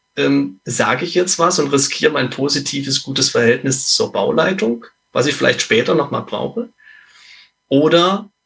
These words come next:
mache ich sowas wie eine Absichtsbekundung? Ich muss ja nicht sagen, dass es definitiv nächste Woche Freitag fertig ist. Ich könnte ja sowas sagen wie, "Ja, müsste schon klappen" oder "Im Prinzip schon" oder "Ja, wenn nichts dazwischen kommt" oder "Wenn Sie sagen, dass ich Montag anfangen kann."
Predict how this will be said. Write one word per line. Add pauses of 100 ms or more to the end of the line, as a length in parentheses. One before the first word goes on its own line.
(160)
mache
ich
sowas
wie
eine
Absichtsbekundung?
Ich
muss
ja
nicht
sagen,
dass
es
definitiv
nächste
Woche
Freitag
fertig
ist.
Ich
könnte
ja
sowas
sagen
wie, (500)
"Ja,
müsste
schon
klappen"
oder (140)
"Im
Prinzip
schon"
oder (400)
"Ja,
wenn
nichts
dazwischen
kommt"
oder (380)
"Wenn
Sie
sagen,
dass
ich
Montag
anfangen
kann."